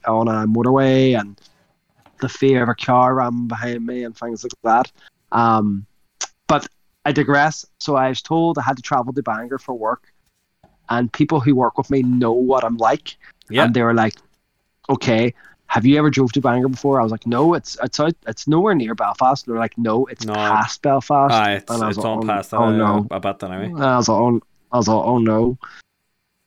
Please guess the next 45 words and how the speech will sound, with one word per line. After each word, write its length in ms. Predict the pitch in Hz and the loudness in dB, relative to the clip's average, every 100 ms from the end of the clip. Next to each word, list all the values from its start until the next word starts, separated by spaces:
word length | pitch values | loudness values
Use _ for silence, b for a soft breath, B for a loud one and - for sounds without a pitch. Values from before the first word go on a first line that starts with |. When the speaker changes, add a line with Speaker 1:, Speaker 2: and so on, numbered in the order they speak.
| _ | _
Speaker 1:
So 180 | - 151 | -2 2
I 80 | 147 | 2
was 140 | 143 | 0
told, 340 | - 160 175 170 | 0 2 2 -2
"Okay, 420 | 165 - 147 151 165 _ _ - | -8 -4 -4 -4 -6 _ _ -6
when 240 | 147 147 | -2 0
you're, 220 | 151 147 - | 0 0 -4
when 140 | 151 147 | -4 -4
you 60 | |
come 300 | 127 - 170 | -2 -2 -2
into 180 | 175 151 | -2 -6
Belfast, 640 | 120 131 123 - 156 151 - | -4 -2 -2 0 0 0 -4
you 60 | 127 | -6
have 120 | 143 | -6
to 80 | - | -8
come 200 | - 135 | -6 -2
off, 220 | 127 - - _ - | -2 -4 -16 _ -14
like, 140 | 127 | -14
a 40 | 104 | -10
slip 300 | - - 135 | -8 -6 -4
road, 280 | 175 185 175 - _ | 0 2 2 -4 _
Speaker 2:
Mm-hmm. 200 | 110 101 131 | -10 -4 0
Speaker 1:
and 180 | 143 | 2
there's 180 | 139 131 - | 2 2 0
six 640 | - - 160 156 - - | -4 -2 -2 -2 -6 -6
lanes." 640 | 131 131 147 170 131 - - _ _ _ _ _ _ | -2 2 2 2 0 -6 -10 _ _ _ _ _ _
Speaker 2:
Yes. 400 | 123 127 - - _ _ _ _ 156 | -2 -2 -4 -20 _ _ _ _ 0
Speaker 1:
In 120 | 147 | 4
order 280 | 151 160 165 | 4 2 0
for 140 | 160 | 0
you 160 | 147 143 | 0 0
to 100 | 147 | -2
get 160 | 151 | -4
to 100 | - | -6
Bel-, 320 | 135 135 135 139 | -4 -2 -2 -2
uh, 180 | 135 120 | -4 -2
Bangor, 520 | 139 131 139 151 156 | -2 -2 -2 -2 0
you 160 | 143 | -2
have 160 | 127 139 | -2 -6
to 80 | 143 | -2
go 160 | 143 | -2
to 160 | 135 131 | 0 -4
the 100 | 120 | -10
fifth 560 | - - - 135 - 113 | -12 -10 -2 -2 -2 -4
lane. 460 | 123 147 156 113 | 0 2 2 -2